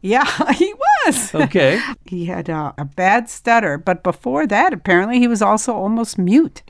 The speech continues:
Speaker 2: That's amazing.
Speaker 1: Yes.
Speaker 2: Amazing for somebody to overcome both of those
Speaker 1: Yeah.
Speaker 2: and have this beautiful, mellifluous voice he used in the movies and things.
Speaker 1: I think he did, uh, what Joe Biden did, who was a terrible stutterer, uh, growing up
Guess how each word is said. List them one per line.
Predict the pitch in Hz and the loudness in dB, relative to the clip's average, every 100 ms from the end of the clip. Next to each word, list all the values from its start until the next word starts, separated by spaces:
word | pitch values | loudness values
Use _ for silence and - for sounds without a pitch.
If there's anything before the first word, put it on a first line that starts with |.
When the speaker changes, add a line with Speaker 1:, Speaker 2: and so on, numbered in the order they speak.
| - | -6
Speaker 2:
That's | 208 151 | -2 0
amazing. | 104 87 170 220 90 69 | -2 2 2 2 0 -6
Speaker 1:
Yes. | 160 180 220 135 - | -2 -2 -2 -4 -12
Speaker 2:
Amazing | - 143 202 285 277 226 | 0 2 2 2 2 0
for | - 143 | 0 -2
somebody | - 208 180 143 | 2 2 4 4
to | 120 | 2
overcome | - 160 247 240 - 170 143 | 2 2 2 -2 0 0 0
both | 123 151 190 | 0 0 0
of | 214 147 | -2 2
those | 113 85 104 160 | 2 4 2 0
Speaker 1:
Yeah. | 156 156 151 135 | 0 -2 -4 0
Speaker 2:
and | 131 | 2
have | 110 135 123 | 4 2 2
this | 110 - | 0 -2
beautiful, | 90 92 117 220 170 - 85 | -8 0 2 4 2 -2 -8
mellifluous | 78 131 160 135 85 | -2 0 2 0 -2
voice | - 131 151 98 - | -4 0 2 0 -4
he | |
used | 87 92 104 82 | -2 0 0 -2
in | 90 | -4
the | 85 | 0
movies | 107 127 85 78 - | 2 4 0 -6 -12
and | - | -12
things. | - - - - | -12 -12 -18 -8
Speaker 1:
I | 196 | -6
think | 190 254 285 | -2 -2 0
he | 262 | -2
did, | 208 202 196 175 | -2 -2 -2 0
uh, | 180 160 139 | 0 2 0
what | 151 160 - | -2 -6 -4
Joe | 196 170 | -2 0
Biden | 156 233 254 | 0 2 2
did, | 170 151 | 2 -4
who | 147 170 | -2 -4
was | 147 143 160 | -4 -6 -8
a | |
terrible | 151 202 226 208 | -8 -6 -4 -6
stutterer, | - - 160 151 208 247 _ | -8 -6 -4 -2 -4 -6 _
uh, | - 156 98 95 | -10 -8 -6 -8
growing | - 165 156 156 | -6 -4 -2 0
up | 226 277 | -2 -4